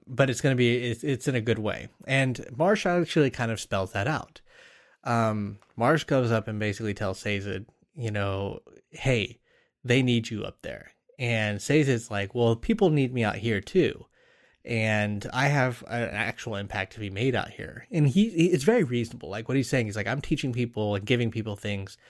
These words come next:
that they absolutely need, that they've been lacking for generations.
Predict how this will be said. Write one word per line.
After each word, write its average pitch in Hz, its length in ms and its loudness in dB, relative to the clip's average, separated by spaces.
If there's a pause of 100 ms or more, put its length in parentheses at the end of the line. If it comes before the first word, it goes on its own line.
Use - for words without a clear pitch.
(360)
that 110 120 -2
they 113 100 4
absolutely 113 500 0
need, 110 220 0
that 98 140 -2
they've 104 140 -2
been 101 160 -6
lacking 98 480 -4
for 101 140 -8
generations. 98 840 -2